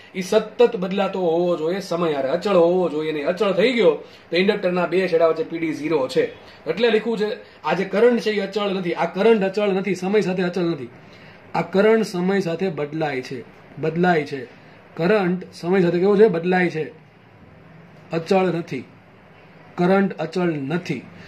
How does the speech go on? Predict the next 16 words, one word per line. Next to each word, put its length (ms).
હવે 160
કરંટ 300
અચળ 200
ન 180
હોય, 360
તો 60
એમાં 120
સંગ્રહાયેલી 540
ઉર્જા 400
પણ 160
અચળ 200
ના 140
હોય. 280
કારણ 240
શું 180
છે? 100